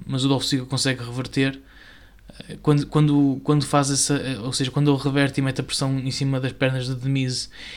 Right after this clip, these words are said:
e este mete as mãos no chão, levanta-se, fica mesmo em posição para levar com um stomp do, do Seth Rollins, ahm, e foi assim depois, sofreu um pin e foi eliminado. Ahm,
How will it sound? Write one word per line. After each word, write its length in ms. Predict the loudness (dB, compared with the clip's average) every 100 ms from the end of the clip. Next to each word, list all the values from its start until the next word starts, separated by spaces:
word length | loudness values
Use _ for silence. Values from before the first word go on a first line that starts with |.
| -10 0
e 80 |
este 140 | 0 2
mete 160 | 0
as 60 | 2
mãos 180 | 2 0
no 100 | 0
chão, 240 | 0 -2
levanta-se, 380 | 0 0 0 -2
fica 220 | 0 2
mesmo 340 | 4 4 4 2
em 80 |
posição 460 | 0 0 2 2 0
para 160 | 0 0
levar 220 | 2 0
com 140 | 2
um 120 | 2
stomp 480 | 2 2 0 0 -4 -10 -18 -20 -20 -16 -4
do, 280 | -2 0 0
do 120 | -2
Seth 260 | -2 -2
Rollins, 500 | -2 -2 -2 -6 -10 -12
ahm, 360 | -12 -10 -12 -14 -14 -16 -16 -14
e 120 | -14
foi 220 | -10 -8
assim 200 | -8 -10
depois, 320 | -12 -12 -12
sofreu 260 | -10 -8 -6
um 60 |
pin 240 | -6 -6 -6
e 40 |
foi 340 | -6 -8 -8 -2
eliminado. 600 | 0 0 0 -4 -4 -6 -14 -20 -20 -20 -20 -20 -14 -4
Ahm, 680 | -2 -2 -2 -4 -4 -6